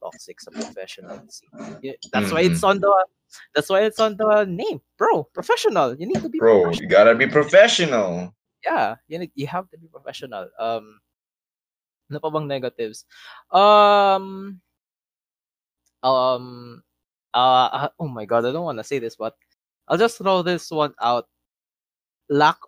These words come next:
Speaker 1: of
Speaker 2: Mm.
Speaker 1: and, oh, no, wait. Lack of interest in the outside world. Um, dapat hindi
Speaker 2: Mm.
Speaker 1: ka laging, hindi ka laging nakakweba sa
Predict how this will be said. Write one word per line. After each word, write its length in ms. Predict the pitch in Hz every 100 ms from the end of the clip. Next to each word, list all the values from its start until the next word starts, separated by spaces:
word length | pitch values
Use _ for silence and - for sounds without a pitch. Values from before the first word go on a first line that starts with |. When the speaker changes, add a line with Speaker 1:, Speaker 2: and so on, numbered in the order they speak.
| -
Speaker 1:
of 220 | 131 135
Speaker 2:
Mm. 100 | 170 _ _ _ _ _ _ _ _ _ _ _ _ _ _ 135
Speaker 1:
and, 320 | 143 143 135 _ -
oh, 220 | 117 - _
no, 120 | 110
wait. 160 | 95 - _
Lack 260 | 131 151 185
of 140 | 190
interest 580 | 156 156 143 135 135 - _ _ -
in 80 | 120
the 120 | 101
outside 360 | 117 - 104
world. 340 | 104 110 98 92 _ _ _ _ _
Um, 500 | 120 120 113 107 _ _ 131
dapat 280 | - 143
hindi 380 | - 107 95 87
Speaker 2:
Mm. 40 | 87
Speaker 1:
ka 60 | -
laging, 440 | - - - 110 110 110 _ _ _ _ _ _ _ _ _ _
hindi 160 | 143 147
ka 100 | 143
laging 420 | 131 120 120 127 123
nakakweba 640 | 117 117 131 120 113 117
sa 340 | - 120 117